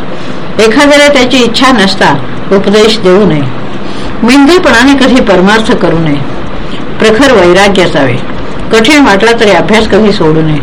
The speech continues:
कोणाशीही कठोरपणे वागू नये. कोणाला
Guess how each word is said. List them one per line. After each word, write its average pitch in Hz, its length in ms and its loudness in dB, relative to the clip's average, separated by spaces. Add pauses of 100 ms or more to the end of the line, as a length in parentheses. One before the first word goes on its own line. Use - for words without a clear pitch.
(580)
कोणाशीही 247 560 2
कठोरपणे 208 500 0
वागू 170 320 0
नये. 151 400 -4 (4000)
कोणाला 311 400 2